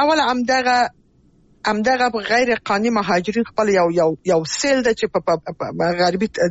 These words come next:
نړۍ خواته ورځي او دوی سره م-، مخت-، مختلف مشکلاتو سره به دوی مخامخ کیږي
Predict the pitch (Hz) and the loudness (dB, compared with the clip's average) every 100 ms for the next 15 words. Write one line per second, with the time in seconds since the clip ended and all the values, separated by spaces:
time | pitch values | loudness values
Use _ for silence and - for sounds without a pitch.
0 | 175 180 226 - 190 - 170 180 180 233 | 2 2 0 0 -2 0 0 0 0 -2
1 | - 175 165 214 202 175 - 165 160 156 | 0 0 2 2 2 0 0 0 0 -2
2 | 160 139 175 - 151 170 160 - 202 240 | -4 -4 -4 -2 -2 0 -2 -2 0 0
3 | - 180 - 180 185 - 190 180 160 165 | 0 -4 0 0 0 0 0 0 0 0
4 | 180 - - - 185 185 175 170 - 254 | -2 -4 -14 -4 -2 2 0 0 -2 -2
5 | 233 | 0